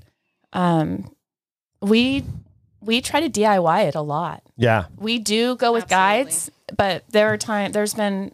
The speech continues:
Speaker 1: a couple trips where, um, we haven't gone with a guide, and
Speaker 2: Yeah.
Speaker 1: like, we've had a great, like, Zoom call with, um, you know,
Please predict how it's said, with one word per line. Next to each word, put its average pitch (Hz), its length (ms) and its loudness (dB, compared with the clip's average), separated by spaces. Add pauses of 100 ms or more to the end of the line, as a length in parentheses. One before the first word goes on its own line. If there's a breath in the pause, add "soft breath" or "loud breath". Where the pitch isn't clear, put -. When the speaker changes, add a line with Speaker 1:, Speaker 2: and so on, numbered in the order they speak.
Speaker 1:
a 202 60 -2
couple 208 280 -2
trips 208 380 0
where, 180 460 2 (580 soft breath)
um, 180 480 0
we 196 180 4
haven't 196 340 0
gone 247 220 0
with 240 100 2
a - 60 2
guide, 233 560 2
and 190 180 0
Speaker 2:
Yeah. 208 280 4
Speaker 1:
like, 202 200 0
we've 214 120 2
had 220 180 2
a 190 40 2
great, 196 300 -2
like, 185 180 -2
Zoom 214 340 0
call 202 560 4
with, 185 280 0 (500 loud breath)
um, 180 640 -2
you 190 140 0
know, 170 460 2